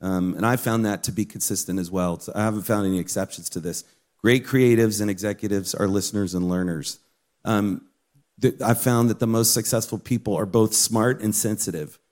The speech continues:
You know, they're always listening, they're always learning, they're always adjusting what they think and what they do. They're not afraid to change their opinion. Um,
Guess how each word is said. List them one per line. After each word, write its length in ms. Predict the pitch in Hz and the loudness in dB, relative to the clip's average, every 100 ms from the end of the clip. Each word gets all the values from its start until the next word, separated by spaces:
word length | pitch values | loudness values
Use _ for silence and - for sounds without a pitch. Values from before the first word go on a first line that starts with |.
| _ | _
You 60 | 101 | 0
know, 60 | 104 | 6
they're 160 | 110 | 8
always 300 | 117 135 120 | 8 8 6
listening, 440 | 120 120 - 120 113 | 4 2 2 0 2
they're 120 | 98 | 2
always 240 | 90 80 | 2 0
learning, 440 | 101 135 131 123 117 | 0 0 0 0 0
they're 200 | 95 92 | 0 2
always 220 | 95 87 | 0 -2
adjusting 680 | 95 101 - 98 92 90 - _ - | -4 -4 -2 -4 -4 -6 -10 _ -2
what 200 | 92 - | -2 0
they 100 | 90 | -4
think 400 | - 120 120 - | 0 -2 0 -2
and 100 | 87 | -2
what 140 | 87 | 0
they 100 | 87 | -2
do. 340 | 85 117 120 120 | 0 4 4 4
They're 120 | 98 | 2
not 180 | 90 87 | 0 -2
afraid 280 | - 92 | -4 -6
to 60 | 85 | -6
change 320 | - 98 92 | -6 -4 -4
their 120 | 87 | -4
opinion. 480 | 87 127 131 123 123 - _ _ _ _ _ - | -4 0 0 0 -2 -6 _ _ _ _ _ 0
Um, 400 | 117 110 107 | 2 2 0